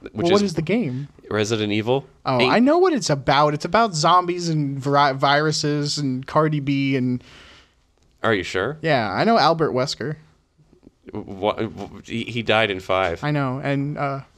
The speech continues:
Speaker 1: I,
Speaker 2: Shiva.
Speaker 1: I d-, I don't really believe that he died.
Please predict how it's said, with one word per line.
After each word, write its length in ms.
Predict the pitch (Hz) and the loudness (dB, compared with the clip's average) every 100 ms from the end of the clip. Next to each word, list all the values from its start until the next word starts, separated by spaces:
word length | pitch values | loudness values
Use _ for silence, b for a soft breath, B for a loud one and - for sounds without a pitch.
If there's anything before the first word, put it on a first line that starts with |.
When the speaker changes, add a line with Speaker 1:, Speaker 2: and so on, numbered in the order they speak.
| _ - | _ -2
Speaker 1:
I, 80 | 113 | 0
Speaker 2:
Shiva. 140 | 160 | 0
Speaker 1:
I 100 | 120 | 0
d-, 140 | 120 - | -2 -2
I 120 | 107 | -2
don't 240 | 110 110 | 0 0
really 240 | 90 101 95 | 0 0 -2
believe 320 | 92 92 87 | -2 -6 -4
that 100 | 92 | -6
he 100 | 95 | -6
died. 440 | 82 85 80 82 | -4 -4 -4 -6